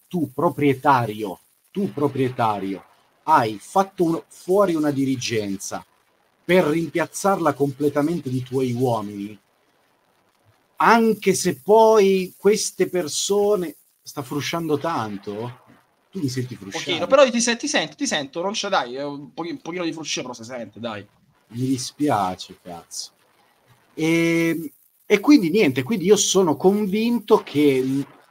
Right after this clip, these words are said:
Speaker 1: cioè, non sarebbe, non sarebbe una scelta saggia,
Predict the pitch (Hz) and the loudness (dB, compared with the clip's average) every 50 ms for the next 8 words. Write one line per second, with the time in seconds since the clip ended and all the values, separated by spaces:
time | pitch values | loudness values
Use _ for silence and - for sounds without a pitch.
0 | _ - - 151 127 - 135 151 180 202 214 208 202 - 190 190 196 220 240 196 | _ -14 -12 -12 -12 -12 -8 -4 -2 -2 -2 -2 0 0 2 2 4 2 2 0
1 | 175 160 175 156 - 139 165 190 190 - - 185 208 214 151 127 139 139 135 131 | -2 -2 0 0 0 0 0 -2 -2 -2 2 4 4 4 4 2 0 -2 -2 -2
2 | 127 123 123 - - 151 151 143 135 - - 143 139 - - 151 139 135 127 120 | -4 -6 -6 -6 -4 -2 -2 -2 -2 -2 -4 -6 -6 -4 -4 -2 -2 -2 -2 -4
3 | 123 - - - 131 127 123 123 120 - | -8 -10 -8 -4 0 0 0 0 -2 -4